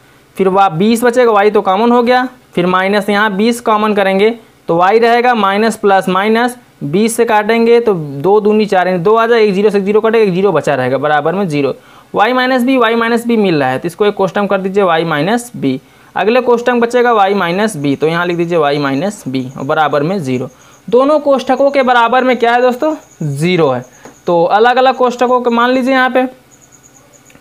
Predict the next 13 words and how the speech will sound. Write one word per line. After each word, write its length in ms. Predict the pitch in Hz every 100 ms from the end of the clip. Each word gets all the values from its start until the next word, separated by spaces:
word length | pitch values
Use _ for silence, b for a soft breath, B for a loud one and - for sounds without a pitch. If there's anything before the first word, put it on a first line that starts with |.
| B B B _
तो 100 | 185
Y 240 | 202 220 254
minus 360 | 240 247 247
बीस 380 | 180 190 233 233
बराबर 360 | 214 202 202 214
क्या 140 | 208
निकलेगा? 400 | 214 220 226 233
ज़ीरो। 480 | 165 151 190 165 214 b b _ -
तो 100 | 170
वाई 280 | 175 196 233
बराबर 280 | 240 233
निकालेंगे 440 | 240 233 233 233 240
कितना? 400 | 240 240 262